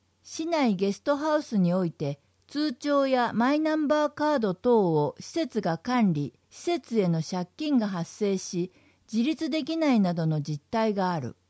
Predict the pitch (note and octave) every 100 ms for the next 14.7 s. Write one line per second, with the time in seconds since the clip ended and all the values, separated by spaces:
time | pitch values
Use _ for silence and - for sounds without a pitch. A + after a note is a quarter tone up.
0 | _ _ _ _ _ _ _ _ - D#4+
1 | D#4+ D#4+ D#4 D4 D4 C4+ D4 D4+ D4 C#4+
2 | C#4 C4+ - C#4 C4+ C4+ C4+ B3+ C#4 C#4+
3 | E4 D#4 B3+ F#3+ E3+ D3+ D#3 D#3 C3 -
4 | A#2 _ _ _ _ _ _ _ _ _
5 | _ _ - G3 - G#3 F#3 E3+ D3 _
6 | _ _ _ _ _ _ - D4 D#4+ -
7 | E4 E4 - E4 E4 B3+ A#3 F#3+ F3 F#3+
8 | F3+ A3+ G#3+ G#3 G3+ F#3 - F3 G#3 A3+
9 | D4+ D4+ D4+ D4 C#4 C4+ - C#4+ C#4+ C#4
10 | C4+ B3+ D4+ B3 F3 G#3+ A#3 - A#3+ A#3
11 | A#3 D#3+ C#3+ C#3+ C#3+ B2 A#2+ - _ _
12 | _ _ _ _ _ _ _ _ _ _
13 | _ _ - A3 G#3 F#3 - _ _ _
14 | _ _ - C#4 C#4+ D#4